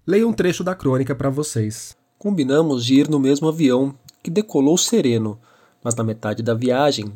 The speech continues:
começou a subir e a descer, meio desgovernado. Comecei a tremer. Na realidade, odeio avião, mas por que será que estou sempre metida em algum deles? Para disfarçar, abri um jornal, afetando indiferença.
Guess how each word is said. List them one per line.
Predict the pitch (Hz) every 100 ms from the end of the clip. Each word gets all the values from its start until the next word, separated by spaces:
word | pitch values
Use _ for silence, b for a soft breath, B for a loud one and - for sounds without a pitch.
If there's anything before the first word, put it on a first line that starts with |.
| -
começou | 180 175 - 196
a |
subir | - 170 123 135 175 170 _
e | 190
a | 185
descer, | 185 - - 131 127 - _
meio | 214 247
desgovernado. | 220 185 160 151 110 101 98 98 - B B B B B
Comecei | 170 160 180
a | 175
tremer. | 175 127 113 110 - _ b b -
Na | 139
realidade, | 139 120 117 131 120 110 - -
odeio | 151 139 156 175
avião, | 175 180 139 123 131 B B B B
mas | 175
por | - -
que | 269
será | - 160 139 147
que | -
estou | - 143
sempre | - 175 202 196
metida | 156 127 - 160 151
em |
algum | 135 127 127
deles? | 117 127 143 135 - - _ B B B B -
Para | 113
disfarçar, | 113 - 160 160 208 208
abri | 202 208
um | 208
jornal, | 196 190 135 135 139 - -
afetando | 208 240 226 208 208
indiferença. | 202 190 - 156 113 110 - 117